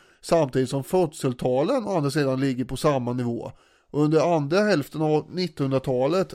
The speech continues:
så befinner sig många länder i fas två i världen. Det är de så kallade u-länderna. Särskilt då Afrika söder om Sahara.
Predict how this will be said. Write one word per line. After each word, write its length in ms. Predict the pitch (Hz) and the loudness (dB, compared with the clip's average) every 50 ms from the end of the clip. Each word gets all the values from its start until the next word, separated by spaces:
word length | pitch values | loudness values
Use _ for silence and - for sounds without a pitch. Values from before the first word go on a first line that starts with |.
| - | -16
så 460 | - - - 170 170 160 151 151 147 - - _ _ _ _ _ | -6 0 4 6 8 8 8 6 6 2 -2 _ _ _ _ _
befinner 480 | 147 156 160 156 165 160 143 131 135 131 | -6 -2 -2 0 0 0 0 -2 -2 -2
sig 160 | 127 139 139 | -2 -2 0
många 280 | 143 143 139 131 131 | 0 0 0 0 2
länder 360 | 127 135 131 123 120 120 127 127 | 2 2 2 2 0 0 0 -2
i 480 | 120 - - 135 131 131 127 123 117 - _ | -2 -2 -2 -2 -2 0 -2 -2 -4 -8 _
fas 400 | - - 139 127 123 123 117 - | -8 -4 -2 0 0 0 -2 -6
två 340 | - - 127 123 117 120 123 | -8 -10 -8 -6 -4 -4 -2
i 40 | 123 | -2
världen. 460 | 123 123 113 - - 127 127 120 123 | -2 -2 -2 -4 -6 -6 -8 -8 -6
Det 80 | 131 139 | -4 -4
är 60 | 139 | -4
de 120 | 139 139 | -4 -4
så 120 | - 143 135 | -6 -8 -6
kallade 340 | 147 139 123 123 123 120 - | -4 -2 -2 -2 -2 -4 -2
u-länderna. 920 | - 156 151 135 120 117 120 117 113 113 117 117 139 151 170 156 131 117 - _ _ _ _ _ _ _ _ _ _ _ _ _ - - - | -2 0 0 0 0 0 0 -2 -2 -4 -6 -4 -4 -2 0 0 -2 -2 -6 _ _ _ _ _ _ _ _ _ _ _ _ _ -16 -8 -4
Särskilt 360 | 143 127 123 127 139 131 - | -2 -2 -2 -2 -4 -4 -2
då 340 | 127 123 123 120 123 - _ - | -2 -2 -2 -4 -6 -8 _ -4
Afrika 600 | 135 127 120 117 117 - - 139 143 - 139 127 | -4 -4 -2 -4 -6 -6 -6 -6 -4 -2 -4 -4
söder 400 | - 135 123 120 113 120 127 123 | -2 -2 -2 -2 -2 -2 -2 -2
om 300 | 123 123 117 117 117 - - | -2 -4 -4 -8 -10 -14 -16
Sahara. 840 | - - - 135 - - - 131 120 117 117 120 131 143 143 135 127 | -12 -8 -6 -6 -6 -4 -2 -2 0 0 0 0 0 2 2 0 -2